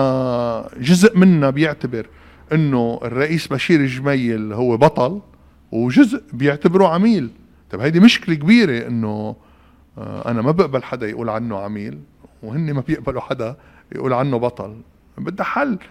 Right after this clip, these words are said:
وهيدا الحل لا باللامركزية، بلامركزية حتى التاريخ. شو بدي أقول لك؟ هاي هي الحقيقة. إذا نحن بنصير نقول: "لا، نحن مع بعضنا وكذا وهيك"، آه، بالنتيجة ما رح نقدر، ما رح نقدر نكفي ببلد،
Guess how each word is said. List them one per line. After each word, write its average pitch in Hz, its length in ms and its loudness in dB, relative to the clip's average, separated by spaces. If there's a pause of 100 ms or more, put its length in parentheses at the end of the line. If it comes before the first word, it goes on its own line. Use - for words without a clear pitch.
(140)
وهيدا 262 260 -2
الحل 311 240 0
لا 339 140 2
باللامركزية، 220 1120 2 (300)
بلامركزية 214 840 4
حتى - 280 -8
التاريخ. 226 520 -4 (200)
شو - 120 -2
بدي 214 160 4
أقول 233 140 4
لك؟ 175 180 0
هاي 226 60 6
هي 240 200 6
الحقيقة. 202 500 -2 (340)
إذا 165 160 6
نحن 214 240 2
بنصير 196 240 2
نقول: 214 180 4
"لا، 285 280 4
نحن 254 240 0
مع 240 180 2
بعضنا 233 380 2
وكذا 214 400 2
وهيك"، 214 340 0 (500)
آه، - 300 -6 (160)
بالنتيجة 151 640 -10 (340)
ما 131 100 -8
رح - 160 -10
نقدر، 110 420 -10
ما 123 140 -6
رح 139 160 -12
نقدر 127 260 -6
نكفي 113 500 -8
ببلد، 104 500 -4